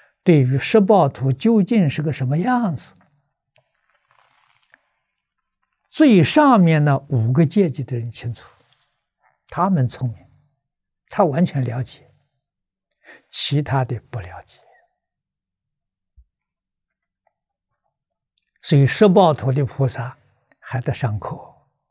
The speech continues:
还得修行，但是他们上课修行那个方式跟我们这里不一样。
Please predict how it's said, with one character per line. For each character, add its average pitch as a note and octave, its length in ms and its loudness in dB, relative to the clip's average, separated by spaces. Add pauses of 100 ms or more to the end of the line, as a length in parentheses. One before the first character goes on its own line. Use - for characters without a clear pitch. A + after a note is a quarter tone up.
(100)
还 - 160 -8
得 A#2+ 160 -8
修 B2 200 -8
行， - 200 -18 (560)
但 B2 180 -6
是 - 120 -8
他 E3 260 0
们 D3 180 2
上 C#3+ 260 -2
课 C#3 180 -2
修 C3+ 200 0
行 B2 280 -4 (320)
那 C3+ 100 0
个 C3 80 0
方 E3+ 320 -2
式 C#3+ 300 -4
跟 B2+ 180 -6
我 G#2+ 140 -6
们 A2 120 -8
这 A2 100 -20
里 A2+ 120 -8
不 - 140 -10
一 G#2 200 -8
样。 - 220 -20